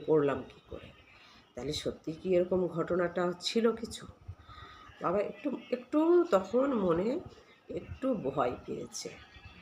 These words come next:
হওয়ার পরে বাবা একটু দম দিয়েছে যে, "তাহলে আমার এখানে কি আমার মৃত্যু নিশ্চিত ছিল? আমি তাহলে কি, মানে কত কিসের ফলে?" ওই সেই বলেছে, "তোমা-, আপ-, তোমার খুব বিষের জোর বেশি ছিল,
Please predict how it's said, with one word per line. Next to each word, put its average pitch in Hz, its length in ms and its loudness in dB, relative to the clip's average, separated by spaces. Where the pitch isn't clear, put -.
হওয়ার 185 180 0
পরে 240 220 -2
বাবা 175 220 2
একটু 175 340 -4
দম 143 240 -2
দিয়েছে 139 280 -8
যে, 147 160 -4
"তাহলে 139 400 -8
আমার 139 300 -8
এখানে 143 360 -2
কি 151 300 0
আমার 139 340 0
মৃত্যু 139 440 -4
নিশ্চিত 135 440 -2
ছিল? 185 320 0
আমি 135 240 -4
তাহলে 143 260 -4
কি, 151 420 -6
মানে 143 260 -4
কত 147 320 4
কিসের 160 280 4
ফলে?" 160 340 0
ওই 262 140 2
সেই 240 240 4
বলেছে, 165 360 4
"তোমা-, 135 260 -2
আপ-, 143 320 -4
তোমার 147 260 2
খুব 147 180 2
বিষের 151 360 2
জোর 143 300 2
বেশি 143 340 -2
ছিল, 143 520 0